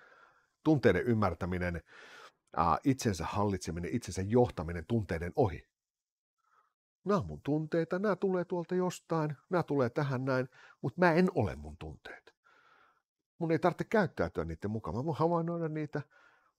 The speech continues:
Ja tiedättekö te, mitä tapahtuu, kun tämmöisiä oivalluksia syntyy ihmisille? Vähenee konfliktit.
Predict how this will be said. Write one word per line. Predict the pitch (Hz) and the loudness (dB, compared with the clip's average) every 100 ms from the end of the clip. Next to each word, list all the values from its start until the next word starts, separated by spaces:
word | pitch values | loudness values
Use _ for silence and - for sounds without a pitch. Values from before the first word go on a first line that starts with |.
| _ _ _ - | _ _ _ -10
Ja | 131 | -2
tiedättekö | 214 156 - | -2 -2 -6
te, | |
mitä | 135 131 127 | -6 -4 -2
tapahtuu, | - 110 - 90 | 0 -2 -2 -6
kun | 98 | -2
tämmöisiä | 135 107 95 | 0 0 0
oivalluksia | 117 143 85 76 76 - 76 - | 2 2 2 -2 -6 -10 -12 -4
syntyy | 120 73 - 60 | -4 -4 -10 -14
ihmisille? | - - - - _ _ _ _ - - _ _ _ _ _ _ _ _ - | -16 -18 -20 -20 _ _ _ _ -20 -20 _ _ _ _ _ _ _ _ -4
Vähenee | 127 98 65 | -2 -2 -6
konfliktit. | - 85 - 131 156 | -8 -8 -8 -10 -12